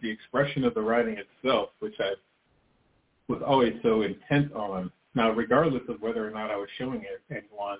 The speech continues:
it was very important for me to try to put words down and to capture images as clearly as I could. However,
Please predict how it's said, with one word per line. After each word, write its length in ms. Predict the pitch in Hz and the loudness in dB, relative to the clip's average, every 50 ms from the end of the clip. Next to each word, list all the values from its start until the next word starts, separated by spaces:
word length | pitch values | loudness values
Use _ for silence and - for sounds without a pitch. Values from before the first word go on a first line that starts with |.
| - - 226 - | -12 -14 -12 -10
it 120 | 135 117 | -8 -6
was 120 | 110 107 101 - - | -6 -8 -10 -2 2
very 260 | 117 123 127 117 113 | 2 4 4 2 0
important 420 | 113 - - 113 113 110 110 - | -2 0 0 0 2 0 -2 -6
for 80 | - 113 | -10 -8
me 160 | 107 104 101 | -8 -6 -6
to 120 | 98 98 95 | -6 -8 -8
try 260 | - - 104 107 107 | -6 -4 0 0 0
to 80 | 104 98 | 0 -2
put 320 | - _ 113 107 107 - | -4 _ -4 -4 -4 -4
words 240 | 101 98 98 95 - _ _ | -4 -4 -4 -4 -6 _ _
down 300 | 98 101 104 107 107 107 | 0 2 2 2 0 -2
and 100 | 107 101 - | -4 -6 -6
to 80 | 107 101 | -8 -6
capture 400 | - - 101 98 - - 98 98 | -2 0 0 0 0 -2 -4 -4
images 380 | 95 98 - - - - 101 - - | -4 -4 -6 -14 -18 -20 -16 -12 -12
as 60 | - - _ _ | -12 -12 _ _
clearly 460 | 107 101 101 98 98 98 92 92 90 | 0 0 0 2 2 0 0 0 0
as 80 | 90 - | -2 -2
I 100 | - 92 - - _ | -6 -8 -8 -4 _
could. 320 | 131 113 98 98 - - _ _ _ _ _ _ _ _ _ _ _ _ _ _ _ _ _ _ _ _ _ _ _ _ _ _ _ _ _ _ _ _ _ _ _ _ _ _ _ _ _ _ _ _ _ _ _ _ _ _ _ _ _ _ _ _ _ _ _ _ _ _ _ _ _ _ _ _ _ _ _ _ _ | 0 2 2 0 -4 -10 _ _ _ _ _ _ _ _ _ _ _ _ _ _ _ _ _ _ _ _ _ _ _ _ _ _ _ _ _ _ _ _ _ _ _ _ _ _ _ _ _ _ _ _ _ _ _ _ _ _ _ _ _ _ _ _ _ _ _ _ _ _ _ _ _ _ _ _ _ _ _ _ _
However, 520 | 98 113 143 185 170 117 104 101 101 - | 4 6 6 6 6 4 0 -4 -6 -8